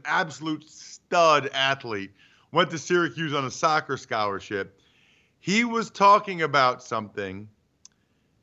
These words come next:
and he said it looked like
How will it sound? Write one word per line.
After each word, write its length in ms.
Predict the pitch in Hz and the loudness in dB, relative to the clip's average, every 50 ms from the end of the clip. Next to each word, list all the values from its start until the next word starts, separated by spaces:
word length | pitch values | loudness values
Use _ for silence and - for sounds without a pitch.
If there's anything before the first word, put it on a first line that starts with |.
| _ _ - | _ _ -6
and 760 | 147 151 165 165 165 165 165 160 160 156 156 156 160 147 - - - _ _ _ _ _ _ _ _ _ _ _ _ _ _ _ _ _ _ _ _ _ | -2 0 2 4 4 4 4 2 0 -2 -6 -8 -10 -12 -14 -18 -20 _ _ _ _ _ _ _ _ _ _ _ _ _ _ _ _ _ _ _ _ _
he 260 | - 180 185 185 175 | -10 -8 -6 -6 -6
said 680 | 135 - - - 208 220 220 226 226 233 214 202 - - _ - | -8 -10 -4 2 2 4 6 6 6 4 4 2 0 -10 _ -4
it 260 | 180 185 190 190 190 | -2 -2 -2 -2 -2
looked 480 | 190 180 180 190 208 208 202 - - - | -4 2 4 6 6 4 4 -2 -14 -8
like 560 | 180 185 190 180 180 175 165 170 - - - | -2 2 4 4 6 4 2 0 -8 -20 -20